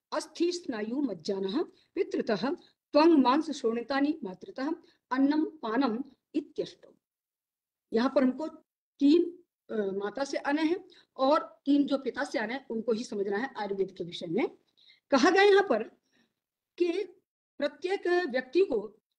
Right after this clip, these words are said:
शरीर निर्माण को समझने में आठ तत्व समझने हैं, और उनमें से तीन माता से आने हैं, और जो तीन माता से जो आने हैं वो हैं अस्थि, जो माने बालक का शरीर बनना है वो अस्थि माता के शरीर से बननी है,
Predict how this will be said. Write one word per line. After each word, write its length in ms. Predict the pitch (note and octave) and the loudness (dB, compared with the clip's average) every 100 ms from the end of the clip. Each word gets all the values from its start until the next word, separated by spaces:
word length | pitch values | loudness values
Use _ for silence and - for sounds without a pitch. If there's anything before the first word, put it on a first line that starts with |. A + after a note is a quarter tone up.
| _ | _
शरीर 320 | - B3+ F4+ | -6 0 2
निर्माण 400 | D#4 C4+ C4 C#4+ | 2 0 -4 -6
को 380 | - _ _ D4 | -10 _ _ -10
समझने 420 | C#4+ A#3 A3 D4+ | -8 -8 -6 -4
में 240 | A3+ C4 _ G#3+ | -6 -8 _ -6
आठ 320 | A#3+ C#4 D4 - | -4 -4 -8 -12
तत्व 240 | A#3 - | -14 -14
समझने 440 | A#3 A3 G3+ F3 C#4 | -14 -10 -8 -4 -2
हैं, 220 | E3 E3 _ _ _ _ - | -4 -10 _ _ _ _ 0
और 100 | D#4 | 2
उनमें 400 | - D4 D4+ G4+ | 2 4 6 6
से 160 | G4+ A3 | 4 0
तीन 560 | G#3+ - - E4 F#4 | -4 -10 -2 2 2
माता 280 | A#3+ A3+ C4 | 2 -2 -8
से 140 | C4 D4 | -8 -10
आने 300 | - C4 C#4+ | -8 -8 -6
हैं, 220 | D4 E4+ _ _ _ _ | -10 -14 _ _ _ _
और 100 | - | -6
जो 100 | C#4 | -6
तीन 420 | F4 - D#4 F4+ D#4 | -8 -4 0 0 -2
माता 280 | A#3+ C4 | -4 -4
से 120 | F#4 F4 | -4 -4
जो 140 | D4+ | -6
आने 220 | - A#3 | -6 -6
हैं 100 | A3 | -4
वो 100 | B3+ | -6
हैं 220 | C4 C#4+ - | -6 -8 -10
अस्थि, 500 | G#3+ - F4 A4 - _ _ - | -18 -4 -4 -4 -12 _ _ -8
जो 80 | C#4 | -2
माने 260 | D4+ D#4+ - - | -2 -2 -8 -10
बालक 260 | F#3+ A3+ C4 | -4 -2 0
का 120 | C#4 | -2
शरीर 300 | - A#3 A#3+ | 2 2 2
बनना 260 | A3 C#4+ | 0 0
है 120 | D4+ D4 | -2 -2
वो 100 | C#4+ | -6
अस्थि 520 | - A#3+ - E4 - | -8 -8 0 0 0
माता 220 | G#3+ G3+ | -6 -6
के 260 | G#3 A#3 C4 - | -6 -6 -8 -10
शरीर 260 | - F#3 G#3 | -8 -4 -2
से 120 | A3+ | -2
बननी 280 | G#3+ B3+ C4+ | 2 4 4
है, 140 | D#4+ | 2